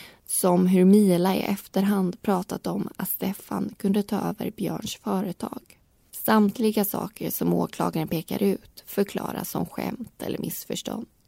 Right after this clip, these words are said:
När övriga vittnen hörs och den fysiska bevisningen läggs fram kan man också se att flera av de uppgifter som lämnats varit lögner.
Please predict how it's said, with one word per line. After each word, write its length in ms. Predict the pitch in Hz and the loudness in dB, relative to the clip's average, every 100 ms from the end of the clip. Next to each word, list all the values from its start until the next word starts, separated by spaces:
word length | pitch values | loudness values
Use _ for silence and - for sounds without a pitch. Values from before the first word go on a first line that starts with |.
| _ | _
När 180 | - 190 190 | 2 4 6
övriga 500 | 226 214 202 208 220 | 6 6 6 4 4
vittnen 400 | 214 196 - 170 | 0 -2 -2 0
hörs 400 | 170 180 - - | 0 -2 -6 -2
och 60 | 190 | 2
den 140 | 180 | 2
fysiska 560 | - 185 180 175 - 185 | 2 -2 0 -4 -2 2
bevisningen 600 | 196 202 214 196 202 160 | 4 4 4 2 -4 -2
läggs 220 | 165 - | -4 -4
fram 320 | 196 208 220 - | -2 -2 -4 -8
kan 160 | - 233 | 0 4
man 80 | 226 | 4
också 320 | - - 202 | 2 -2 -4
se 320 | - - 50 - | -2 -4 -4 -6
att 200 | 185 - | -8 -8
flera 560 | - 214 208 202 196 - | -2 2 4 4 2 0
av 140 | 202 | -2
de 180 | 185 160 | 0 0
uppgifter 540 | 165 - - - - 185 | 0 -2 -10 -8 -6 -6
som 220 | - 170 | -2 0
lämnats 560 | 170 - 196 - - | 0 -2 -6 -8 -10
varit 300 | - 175 - | -6 -8 -6
lögner. 480 | 175 170 165 165 214 | -4 -2 -2 -4 -6